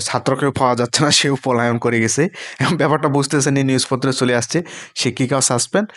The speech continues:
এবং ছাত্র পলায়ন। এবং এই হলো ব্যাপার স্যাপার। আহ, অনেকে ভারতের নিউজ আমি খুব একটা করতে চাই না, তারপরও বিষয়টা যেহেতু আসলো এবং,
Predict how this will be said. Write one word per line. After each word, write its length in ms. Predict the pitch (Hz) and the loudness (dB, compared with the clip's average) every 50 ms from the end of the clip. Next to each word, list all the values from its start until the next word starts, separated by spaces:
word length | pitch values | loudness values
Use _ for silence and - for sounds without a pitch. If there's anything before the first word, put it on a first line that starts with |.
| - - - _ | -18 -20 -10 _
এবং 120 | 113 110 117 | -2 0 0
ছাত্র 400 | - - 123 - - 127 120 101 | 0 0 0 0 0 0 0 2
পলায়ন। 340 | 107 104 101 95 90 92 98 - - - - - - - - - | 2 2 2 2 0 -2 -4 -8 -16 -20 -20 -20 -20 -20 -12 -6
এবং 320 | - 117 120 131 135 131 - | -2 0 0 0 0 0 0
এই 260 | - 151 151 147 135 | 0 0 2 2 2
হলো 180 | 135 127 123 113 | 2 2 2 2
ব্যাপার 240 | 117 110 104 104 | 0 0 0 0
স্যাপার। 300 | 92 - 104 92 98 92 - - _ _ _ _ _ _ _ _ _ _ _ _ _ _ _ _ _ - - - | 0 0 -2 -2 -2 -4 -4 -8 _ _ _ _ _ _ _ _ _ _ _ _ _ _ _ _ _ -20 -16 -10
আহ, 180 | - - 110 107 | -4 -2 0 0
অনেকে 320 | 117 127 131 131 - 139 131 | 2 2 0 0 0 0 0
ভারতের 420 | 117 104 107 117 120 110 135 123 | 2 0 0 0 0 2 2 2
নিউজ 320 | 123 123 123 120 113 - - | 2 2 2 0 0 0 0
আমি 400 | 110 113 117 113 110 - 73 73 - _ _ _ _ _ - - | 2 2 2 2 2 0 -4 -6 -12 _ _ _ _ _ -12 -4
খুব 160 | - 131 113 | 0 0 0
একটা 220 | 113 - - 117 107 - - | 0 0 -2 -6 -6 -2 -2
করতে 280 | 127 123 107 - 127 117 | 0 0 2 0 0 0
চাই 180 | - 110 107 | 2 2 2
না, 160 | 107 131 165 - - - - - _ | 2 0 -2 -4 -8 -18 -20 -20 _
তারপরও 300 | - 123 127 127 139 135 | -4 -2 0 2 2 2
বিষয়টা 400 | 131 131 127 - 139 123 120 127 | 2 2 2 2 2 2 2 2
যেহেতু 320 | 123 117 123 120 120 131 120 | 2 2 2 2 2 2 2
আসলো 400 | 104 98 - - - 156 151 127 | 2 2 0 0 2 2 2 2
এবং, 340 | 113 117 117 113 113 113 | 2 2 2 2 0 0